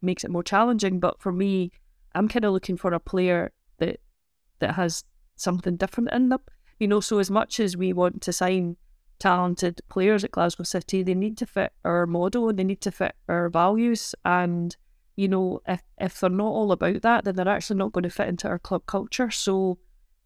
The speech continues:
it's also the type of player we want. Um, so yes, you know, would I love to sign Sam Kerr, take her off Chelsea? You know, yes, but it's, it's not gonna happen. But it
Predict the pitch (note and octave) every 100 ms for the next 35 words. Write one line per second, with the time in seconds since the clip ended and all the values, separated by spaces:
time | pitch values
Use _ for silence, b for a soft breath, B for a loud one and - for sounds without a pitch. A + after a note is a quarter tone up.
0 | - G3 - G#3+ A3 G#3 G3+ - - G3+
1 | A3+ B3 A#3+ B3 - _ _ F#3+ F#3 F3+
2 | F3 F3 F3 - - G3+ F#3 - _ _
3 | _ - F#3 G3+ G3+ - G3 F3+ F3 -
4 | _ F#3+ F3+ F3+ F#3 F3 - F#3 F#3 F3+
5 | F3 E3+ _ _ - F3+ E3+ F3+ F3+ G3
6 | - - F#3 F3 F3 - F3+ F3+ G#3 -
7 | - F#3+ F3 - F#3 A3 - - - -
8 | A3 - C4 B3+ F#3+ F3+ G#3 - G#3+ F#3+
9 | B3 G#3+ F3+ -